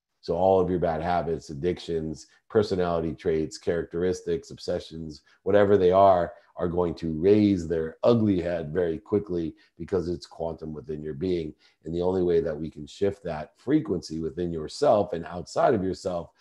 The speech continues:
is simply by consistent, persistent behavior. And you'll never fall into a trap. You might take a misstep, but you're not gonna fall into a trap.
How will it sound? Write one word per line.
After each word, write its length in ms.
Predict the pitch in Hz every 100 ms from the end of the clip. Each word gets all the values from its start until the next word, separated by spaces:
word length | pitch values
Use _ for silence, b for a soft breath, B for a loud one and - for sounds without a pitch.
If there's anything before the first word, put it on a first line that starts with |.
| b b
is 260 | 107 101 -
simply 320 | 110 95 95
by 180 | 85 80
consistent, 640 | 78 69 - 87 - 71
persistent 640 | - 78 85 80 - 67
behavior. 560 | 71 71 76 76 69 64 _ _ _
And 120 | 78 80
you'll 100 | 76
never 340 | 78 76 78
fall 320 | - 78 73
into 280 | 71 73 71
a 40 |
trap. 380 | 67 76 65 - _ _
You 80 | 71
might 200 | 73 69
take 200 | 87 82
a 40 | 104
misstep, 640 | 151 156 - 104 98 - _ _ _ _ _
but 140 | -
you're 100 | 62
not 200 | - -
gonna 120 | - 65
fall 260 | 69 65
into 240 | 64 - 62
a 40 |
trap. 380 | - 110 104